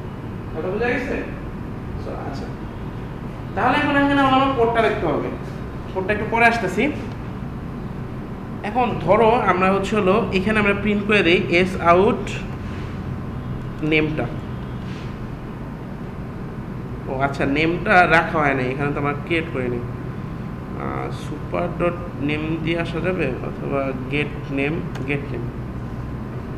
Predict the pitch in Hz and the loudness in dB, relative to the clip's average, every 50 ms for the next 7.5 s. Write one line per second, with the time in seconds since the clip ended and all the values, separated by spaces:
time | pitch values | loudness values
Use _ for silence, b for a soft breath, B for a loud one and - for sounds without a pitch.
0 | - - - - - - - 160 151 147 214 240 240 240 226 - 220 202 208 208 | -8 -8 -8 -8 -8 -6 -4 -4 -2 0 0 0 0 0 0 2 4 4 4 4
1 | 220 220 226 233 226 262 254 247 247 - 226 214 233 233 226 240 240 240 233 247 | 4 2 0 0 0 0 0 0 0 -2 -4 -2 -2 -2 -2 0 -2 -2 0 0
2 | 311 311 - 185 170 170 160 175 175 180 - 175 160 156 156 165 160 160 160 - | 0 0 0 0 -2 0 0 0 -2 -2 0 0 0 0 2 2 0 0 0 -2
3 | - 165 156 143 135 139 - - - 156 147 143 143 135 123 123 - - - - | -2 0 0 0 0 0 -4 -2 -2 -2 0 0 0 -2 -2 -4 -4 -6 -6 -8
4 | - - - - - - - - - - - - - - - - - - - - | -8 -8 -8 -8 -8 -8 -8 -8 -8 -8 -8 -8 -8 -8 -8 -8 -8 -8 -8 -8
5 | - - - - - - - - - - - - - - - - - - - - | -8 -8 -8 -8 -8 -8 -8 -8 -8 -8 -8 -8 -8 -8 -10 -8 -8 -8 -8 -8
6 | - - - - - - - - - - - - - - - - - - - - | -8 -8 -8 -8 -8 -8 -8 -8 -8 -8 -8 -8 -8 -8 -8 -8 -8 -8 -8 -8
7 | - - - - - - - - 139 | -8 -8 -8 -8 -8 -8 -8 -6 -6